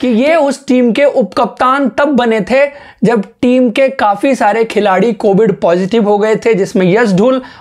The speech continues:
और टीम के जो ओरिजिनल उपकप्तान थे शेख रशीद, वो भी इंजर्ड थे।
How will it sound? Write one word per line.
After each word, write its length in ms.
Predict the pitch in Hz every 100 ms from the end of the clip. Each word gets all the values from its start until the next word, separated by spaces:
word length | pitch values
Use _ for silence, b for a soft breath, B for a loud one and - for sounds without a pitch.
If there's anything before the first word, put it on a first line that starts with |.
| B
और 120 | 226
टीम 340 | 220 240 254 240
के 160 | 262
जो 100 | 262 277 - 233
ओरिजिनल 480 | 247 214 277 311
उपकप्तान 640 | 277 202 220 190 233 208 202 208
थे 100 | 202
शेख 380 | - 214 220 196
रशीद, 400 | 196 - 202 160
वो 200 | 202 254
भी 200 | 269 254
इंजर्ड 340 | 196 196 185
थे। 180 | -